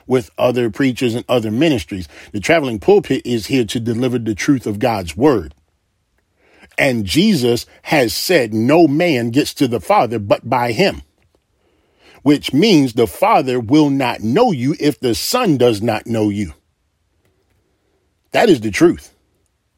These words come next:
So if you want to know the Father, know the Son. If you want to build a relationship with the Father, build a relationship with the Son.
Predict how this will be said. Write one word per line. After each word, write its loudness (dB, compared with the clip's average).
So 0
if 0
you 2
want 0
to 0
know 2
the 0
Father, 0
know 2
the 0
Son. -6
If 0
you 2
want 0
to 0
build 4
a 4
relationship 0
with 0
the -2
Father, 0
build 4
a 2
relationship -2
with -6
the -4
Son. -8